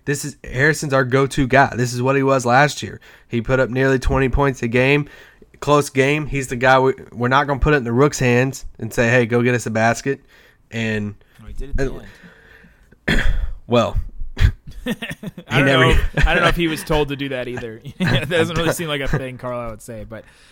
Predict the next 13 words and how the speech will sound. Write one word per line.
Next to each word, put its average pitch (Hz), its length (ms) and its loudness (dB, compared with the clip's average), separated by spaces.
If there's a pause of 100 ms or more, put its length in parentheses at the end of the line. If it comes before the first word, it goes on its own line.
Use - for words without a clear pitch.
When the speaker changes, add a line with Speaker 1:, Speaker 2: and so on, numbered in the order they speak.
(140)
Speaker 2:
I, 175 100 -8 (340)
I 208 100 -2
just 226 100 -6
don't 233 120 -6
understand 180 480 -6
three 160 260 -8
times 151 360 -8
in 135 100 -8
a 127 60 -14
row, 113 320 -12 (320)
you 135 100 -18
know, 135 240 -10
and 127 360 -16